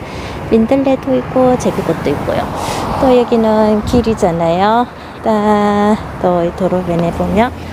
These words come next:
여기도 제비꽃이 있어요. 예쁘죠? 또 이렇게 길을 따라서 갔더니 여기도 있고, 이렇게, 음,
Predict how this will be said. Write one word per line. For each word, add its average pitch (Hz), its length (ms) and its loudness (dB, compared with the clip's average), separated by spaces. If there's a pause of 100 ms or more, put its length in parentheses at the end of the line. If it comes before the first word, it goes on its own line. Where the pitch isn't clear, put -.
(320)
여기도 202 380 -4 (320)
제비꽃이 - 680 -4 (320)
있어요. - 500 -4 (1040)
예쁘죠? - 380 0 (1000)
또 233 120 2
이렇게 208 580 2 (360)
길을 214 480 4
따라서 208 920 2
갔더니 185 680 0 (600)
여기도 285 840 -2
있고, - 320 -8 (2500)
이렇게, 247 600 2 (720)
음, 233 380 2